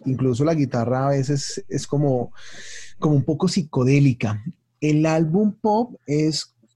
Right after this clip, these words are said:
es un surtido de sonidos, realmente. Hay mucho, hay mucho sampleo, hay mucho riff,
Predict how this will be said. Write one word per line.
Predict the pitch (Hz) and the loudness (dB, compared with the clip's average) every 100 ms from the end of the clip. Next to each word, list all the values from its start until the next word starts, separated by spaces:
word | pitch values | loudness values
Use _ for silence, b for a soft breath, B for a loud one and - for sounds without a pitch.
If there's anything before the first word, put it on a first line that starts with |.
| _ - | _ 0
es | 151 | 2
un | 175 | 2
surtido | 202 180 196 190 | 2 0 2 2
de | 196 | 2
sonidos, | 180 135 123 135 113 107 | 2 0 2 2 0 -2
realmente. | 107 113 131 127 113 | -2 0 0 0 0
Hay | 110 | 0
mucho, | 127 135 - 147 | 2 0 0 0
hay | 143 | 2
mucho | 135 127 | 0 0
sampleo, | 147 127 104 123 135 | -4 -4 -2 0 0
hay | 120 | 2
mucho | 120 120 135 | 0 0 -2
riff, | 113 123 160 | 0 0 0